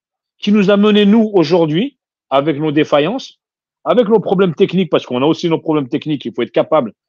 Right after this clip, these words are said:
de s'autocritiquer ou d'assumer ses responsabilités, comme ça s'est passé dernièrement. On a été attaqué pendant une décennie.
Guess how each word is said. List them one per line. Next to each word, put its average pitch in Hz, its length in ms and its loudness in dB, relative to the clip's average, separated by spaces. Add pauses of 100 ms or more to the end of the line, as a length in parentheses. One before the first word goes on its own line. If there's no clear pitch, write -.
(180)
de 131 100 -6
s'autocritiquer 151 920 -2 (100)
ou 131 140 -8
d'assumer 160 400 -2
ses 139 160 -4
responsabilités, 127 920 -8 (320)
comme 120 140 -8
ça 120 140 -6
s'est - 160 -10
passé - 260 -6
dernièrement. 131 540 -6 (880)
On 175 140 0
a 175 380 2 (360)
été 190 340 0
attaqué 190 400 0
pendant 175 380 -4
une 165 120 -2
décennie. 165 460 0